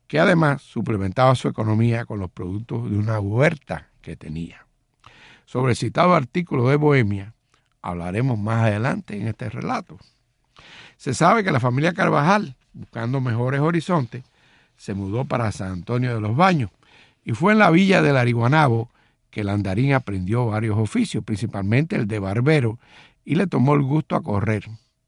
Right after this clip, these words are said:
Y corrió, y corrió. La profesión que ha identificado a Félix a través del tiempo es la de cartero, pero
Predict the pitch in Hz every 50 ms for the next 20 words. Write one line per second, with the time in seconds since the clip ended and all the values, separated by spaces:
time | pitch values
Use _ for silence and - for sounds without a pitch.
0 | _ _ _ _ _ _ - 98 98 - 95 90 95 110 117 127 123 113 - _
1 | _ _ _ _ _ _ _ _ _ _ _ _ _ - 151 156 - 127 104 98
2 | 92 107 110 110 92 - - _ _ _ _ _ _ _ _ _ - _ _ -
3 | - - - _ _ - - 113 - 131 110 104 95 131 151 156 139 - 143 139
4 | 135 135 131 131 113 - 120 - - 135 139 143 131 110 - - 147 160 151 139
5 | 117 - - _ _ - - 92 87 92 90 101 113 117 123 135 123 113 117 -
6 | 165 147 135 113 113 - 127 - _ _ - 107 101 98 95 92 92 - 87 82
7 | 76 - - 180 202 165 131 - _ _ _ _ _ - - - - - - _
8 | _ _ - 139 165 226 240 247 - 214 302